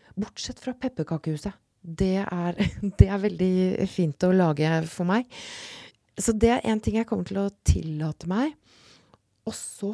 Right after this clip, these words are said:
har jeg tenkt å tillate meg, som vanlig, i desember, å være ukul.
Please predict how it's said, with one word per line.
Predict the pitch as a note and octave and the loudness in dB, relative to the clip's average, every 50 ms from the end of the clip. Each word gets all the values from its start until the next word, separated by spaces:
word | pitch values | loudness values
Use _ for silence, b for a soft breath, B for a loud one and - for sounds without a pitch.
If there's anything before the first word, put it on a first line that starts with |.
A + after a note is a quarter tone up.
| A3 - | -6 -6
har | F3 D#3+ D#3+ | -6 -4 -4
jeg | F3 F#3+ G3+ - | -4 -6 -6 -6
tenkt | F#3+ D#3+ C#3+ - - | -6 -6 -6 -8 -6
å | - | -2
tillate | - - C#3+ C3+ D3+ C#3+ - D3+ E3 | -2 -2 -2 -2 -6 -8 -6 -6 -4
meg, | G3 B3+ B3 | -4 -4 -6
som | - - F3 E3+ F3 F3 | -6 -6 -6 -4 -4 -4
vanlig, | F#3 F3 D#3 C#3 C3 C3 C3+ D#3+ A#3 A#3 _ _ _ _ _ _ _ _ _ _ _ _ _ _ _ _ _ _ _ _ _ _ _ _ _ - - _ - | -4 -4 -4 -6 -6 -6 -4 -4 -6 -6 _ _ _ _ _ _ _ _ _ _ _ _ _ _ _ _ _ _ _ _ _ _ _ _ _ -20 -16 _ -8
i | D#3 C#3+ | -6 -6
desember, | C3+ D#3+ - - D3 C3 B2+ F#3+ G#3+ - - | -6 -6 -6 -4 -6 -4 -4 -4 -4 -2 -2
å | F3+ | -2
være | E3+ G3+ E3+ D#3 F#3 - - C4 | -2 0 0 0 0 0 0 0
ukul. | B3+ G3 C#3+ - - - B3 D4 E4+ D4+ G3 | 0 0 -2 -2 0 2 4 6 6 4 2